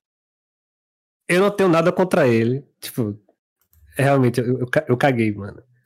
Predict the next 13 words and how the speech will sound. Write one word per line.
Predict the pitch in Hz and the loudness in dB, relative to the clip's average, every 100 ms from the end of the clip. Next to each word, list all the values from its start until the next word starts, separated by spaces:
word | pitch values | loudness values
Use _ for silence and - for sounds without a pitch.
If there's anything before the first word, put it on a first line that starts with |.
| _ - | _ -8
Ele, | 180 196 220 | -4 0 0
eu | 339 | 0
vi | 226 170 156 175 | 0 0 2 2
até | 175 160 | 0 0
um | 175 | -2
pouco | 196 202 196 | 0 -2 0
mais | 165 | -2
diferente, | - - 156 143 147 | -2 -2 0 0 0
ele | 151 | -2
é | |
bem | 135 143 | 0 0
mais | 151 147 131 123 - - - | 2 2 2 0 -6 -10 -2
uzinho | 147 151 139 120 139 151 143 135 | 0 2 0 0 2 2 2 0